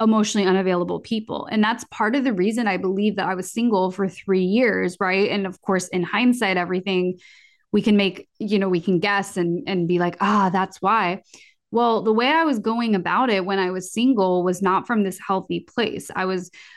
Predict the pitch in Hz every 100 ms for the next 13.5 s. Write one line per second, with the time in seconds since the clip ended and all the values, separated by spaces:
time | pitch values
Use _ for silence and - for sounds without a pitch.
0 | - 175 202 240 277 - 294 285 175 175
1 | 180 - - - 202 180 196 208 220 233
2 | 226 220 285 294 254 220 202 208 202 208
3 | 208 226 208 185 180 180 - 185 185 185
4 | 208 220 214 196 185 185 180 185 196 175
5 | 180 202 208 202 190 190 180 180 - 180
6 | - 185 180 - 160 185 175 175 - -
7 | - - - 320 349 381 370 381 370 349
8 | 339 330 339 349 330 - - - _ 185
9 | 226 302 311 311 302 294 208 208 269 285
10 | 233 185 175 202 226 240 220 208 226 262
11 | 196 - - - _ - 262 269 226 190
12 | 180 269 285 - 190 180 185 214 196 -
13 | 208 196 190 185